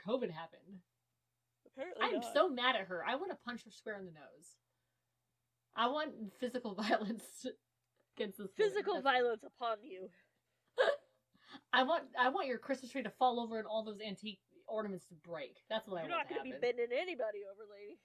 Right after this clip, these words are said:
Speaker 1: No, he's too good for you. Except he's stupid because that sweater wasn't ugly. It's fine.
Speaker 2: Right? Hers isn't even that ugly.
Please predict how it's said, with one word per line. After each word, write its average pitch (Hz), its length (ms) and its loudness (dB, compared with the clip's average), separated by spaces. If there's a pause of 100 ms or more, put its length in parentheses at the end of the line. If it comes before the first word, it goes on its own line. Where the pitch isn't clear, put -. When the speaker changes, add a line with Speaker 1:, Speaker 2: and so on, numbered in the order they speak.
(440)
Speaker 1:
No, 196 520 2 (160)
he's 285 180 -2
too 330 160 4
good 196 180 -4
for 180 140 -6
you. 147 320 -8 (440)
Except 214 180 -4
he's 220 160 -4
stupid 208 360 -4
because 175 180 -6
that 190 160 -4
sweater 220 220 -4
wasn't 156 220 -4
ugly. 135 220 -12
It's - 180 -14
fine. 131 340 -14 (1700)
Speaker 2:
Right? 214 240 -8
Hers 277 260 -8
isn't 202 160 -16
even 190 180 -16
that 180 180 -18
ugly. 165 220 -18